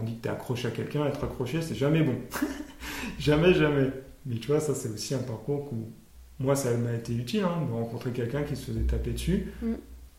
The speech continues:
Speaker 1: Euh, quand t'es en couple avec elle et quand tu montres qu'aujourd'hui, même, je connais quelqu'un où tu donnes de l'amour aux gens, alors je parle du vrai amour, pas de
Speaker 2: Ouais.
Speaker 1: l'attachement, hein,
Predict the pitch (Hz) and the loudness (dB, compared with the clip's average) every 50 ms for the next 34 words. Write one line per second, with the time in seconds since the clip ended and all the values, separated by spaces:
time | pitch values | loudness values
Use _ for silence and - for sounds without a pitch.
0 | - - - 113 107 107 - - 123 - 131 123 123 120 - 123 - 127 120 123 | -10 -6 -4 -2 -2 -2 0 -2 -2 0 0 -2 -2 -2 -2 0 2 2 4 2
1 | 120 117 - 139 135 135 - - 127 120 120 - 131 131 139 147 139 - 131 117 | 2 2 4 4 4 4 2 0 -2 -4 -2 -2 -2 0 0 0 0 -2 -2 -4
2 | 113 117 120 123 123 135 147 143 131 113 95 107 107 107 104 104 - - - 117 | -2 -2 -2 -2 0 0 0 0 0 0 -2 -2 -4 -6 -6 -8 -8 -6 -6 -4
3 | 113 110 110 - 120 120 - 160 156 147 127 - - - - - - - - - | -4 -4 -4 -4 -4 -2 0 2 2 4 2 2 -2 -6 -12 -16 -20 -18 -16 -16
4 | - - - - - - 127 123 151 156 143 131 131 123 131 127 135 147 156 135 | -16 -18 -18 -8 -4 0 4 6 6 6 8 8 8 8 6 6 4 4 4 4
5 | 131 123 117 127 135 160 202 208 - - - - 113 101 - - - 123 113 120 | 4 4 2 2 0 0 0 -2 -4 -6 -8 -8 -8 -8 -6 -4 -4 -2 -2 0
6 | 113 113 131 139 139 135 131 123 117 - 139 135 127 135 123 110 117 123 123 - | 0 2 4 4 6 6 6 4 2 2 2 2 2 4 2 2 2 0 0 0
7 | - 120 110 107 113 | -2 -2 -2 -4 -6